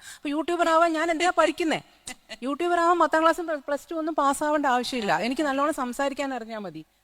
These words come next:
അല്ലെങ്കിൽ എനിക്ക് വീഡിയോ എടു-, എടുക്കാൻ അറിഞ്ഞാൽ മതി, വീഡിയോ ഇടാൻ അറിഞ്ഞാൽ മതി. അതുകൊണ്ട് ഞാൻ ചാനൽ തുടങ്ങുകയാണ്, ഞാൻ യൂട്യൂബർ ആവുകയാണ്. എന്നിട്ട് കുട്ടികൾ ഇതിങ്ങനെ എന്തെങ്കിലും ഒരു കുക്കിംഗ് വീഡിയോ ഇടും. അപ്പൊ സ്വാഭാവികമായിട്ടും ബന്ധുക്കളും സുഹൃത്തുക്കളും ഒക്കെ വന്നിട്ട് അതിൻ്റെ താഴെ, "ആ, നന്നായിട്ടുണ്ട് മോനെ, ഗംഭീരമായിട്ടുണ്ട്" എന്നൊക്കെ പറയുമ്പോൾ അവർ വിചാരിക്കും ഇത് അവർക്ക് കിട്ടുന്ന ഒരു വലിയ അംഗീകാരമാണെന്നാണ് അവർ വിചാരിക്കുന്നത്.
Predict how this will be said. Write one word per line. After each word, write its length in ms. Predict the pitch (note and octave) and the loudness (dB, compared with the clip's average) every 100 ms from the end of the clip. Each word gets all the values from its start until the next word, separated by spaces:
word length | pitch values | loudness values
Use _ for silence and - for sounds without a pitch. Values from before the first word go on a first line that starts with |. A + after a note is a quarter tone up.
| - | -6
അല്ലെങ്കിൽ 260 | C#4+ D#4 | -4 0
എനിക്ക് 180 | D4 D4+ | -2 -2
വീഡിയോ 360 | C4 C4 D4+ D4 | -4 -4 0 2
എടു-, 100 | B3+ | 2
എടുക്കാൻ 400 | A#3 A3+ B3 A#3 | 0 -2 -2 -2
അറിഞ്ഞാൽ 240 | G3+ G#3 | -2 -4
മതി, 160 | G3 G3+ | -4 -4
വീഡിയോ 340 | A#3 C#4+ C#4+ | -4 0 0
ഇടാൻ 240 | A#3 A#3+ | 2 2
അറിഞ്ഞാൽ 280 | A3+ F#3 F#3 | 2 -2 -4
മതി. 140 | F3 F3 | -4 -4
അതുകൊണ്ട് 200 | B3+ D4 | -2 -2
ഞാൻ 260 | C4+ D4 - - - | -2 -4 -6 -10 -2
ചാനൽ 320 | A3+ A3+ A3+ | -2 0 -2
തുടങ്ങുകയാണ്, 440 | G#3 E3+ F3 D#3 | -2 -2 -4 -4
ഞാൻ 200 | E3+ B3+ | -4 -2
യൂട്യൂബർ 440 | C4+ F#3+ F#3+ F3 E3+ | -2 -4 -4 -2 0
ആവുകയാണ്. 320 | D3+ D3+ C#3 | 0 -2 -6
എന്നിട്ട് 460 | - - - E4 | -10 -16 -4 -2
കുട്ടികൾ 280 | E4+ D#4+ E4 | -2 0 0
ഇതിങ്ങനെ 400 | D#4+ D#4+ D4+ D#4+ - _ - B3+ | -2 -4 -4 -6 -8 _ -12 -8
എന്തെങ്കിലും 340 | D4 C#4+ C#4 | -4 -4 -4
ഒരു 60 | C#4+ | -6
കുക്കിംഗ് 340 | C4+ B3+ C4+ | -8 -8 -6
വീഡിയോ 240 | C4 B3+ B3 | -6 -2 -2
ഇടും. 220 | A#3 C4+ | 0 -2
അപ്പൊ 140 | A#3+ | -2
സ്വാഭാവികമായിട്ടും 640 | C4 B3 A#3+ C4 C4 B3+ C#4 | 0 2 2 2 0 0 2
ബന്ധുക്കളും 480 | B3+ A#3+ B3 C4 B3+ | 2 2 0 0 -2
സുഹൃത്തുക്കളും 440 | B3 A#3 B3 B3+ | -6 -6 -2 -2
ഒക്കെ 120 | A#3+ | 2
വന്നിട്ട് 200 | A#3+ A#3+ | 2 2
അതിൻ്റെ 180 | A#3 A#3+ | 0 2
താഴെ, 240 | A#3 A3+ | 4 4
"ആ, 100 | A#3+ | 4
നന്നായിട്ടുണ്ട് 500 | A#3 A3 A3 A3+ A3+ | 4 2 2 0 -2
മോനെ, 180 | A3+ A3+ | -2 -2
ഗംഭീരമായിട്ടുണ്ട്" 680 | A3+ A3 A3 A#3 A#3 A#3 A3+ | -4 -6 -4 -2 -2 -4 -8
എന്നൊക്കെ 460 | C#4+ - B3 B3 C#4 | -10 -14 -12 -4 0
പറയുമ്പോൾ 340 | C4 C4+ E4 - | 0 -2 -4 -6
അവർ 120 | C#4+ E4+ | -4 0
വിചാരിക്കും 360 | E4 D#4+ F4+ | 0 0 -2
ഇത് 100 | E4+ | 2
അവർക്ക് 260 | F4 E4 F4+ | 2 2 -2
കിട്ടുന്ന 220 | D#4 D#4+ | 0 2
ഒരു 80 | E4 | 2
വലിയ 280 | D#4 C4+ D4 | 0 -2 -2
അംഗീകാരമാണെന്നാണ് 800 | C#4 C4+ C#4 C#4 C4+ B3 A3 G#3 | -2 0 0 0 0 0 0 -2
അവർ 160 | F3+ F3+ | -4 -4
വിചാരിക്കുന്നത്. 500 | E3+ F3 D3 D3+ | -4 -4 -6 -10